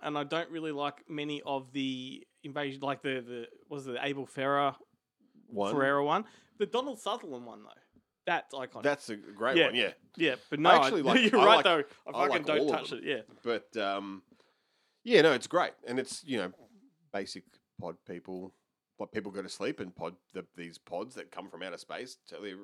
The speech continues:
Speaker 2: to replace them, and
Speaker 1: Mm-hmm.
Speaker 2: they, we become a utopian society full of automatons. Um, it's a fantastic film. Like, scared the bejesus out of me when I first saw it.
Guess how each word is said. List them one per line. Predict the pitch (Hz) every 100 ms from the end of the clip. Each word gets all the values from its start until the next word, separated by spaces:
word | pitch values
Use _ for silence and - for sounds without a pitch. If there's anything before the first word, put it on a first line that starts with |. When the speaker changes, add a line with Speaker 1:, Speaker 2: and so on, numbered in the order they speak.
| - -
Speaker 2:
to | 90 98
replace | 117 101 127 196
them, | - 92 123
and | 147
Speaker 1:
Mm-hmm. | 107
Speaker 2:
they, | 104 113 _ _ _ _
we | 120
become | 117 123 117
a |
utopian | 113 117 104 101 117
society | 110 117 - 92 104 113
full | - 101 107
of | 110 107 _ _
automatons. | 113 - 170 269 - - - _ _ _ _ _ _ _ _ 104
Um, | 101 98 95 98 98 _ _ _
it's | 123 127
a |
fantastic | - 120 120 127 - -
film. | 90 127 190
Like, | 76
scared | - - 135 143 107
the | 90
bejesus | 85 85 90 - 113 165 110 82 76
out | 76
of | 73
me | 73
when | 73
I | 85
first | 104 69 62
saw | - 69
it. | 104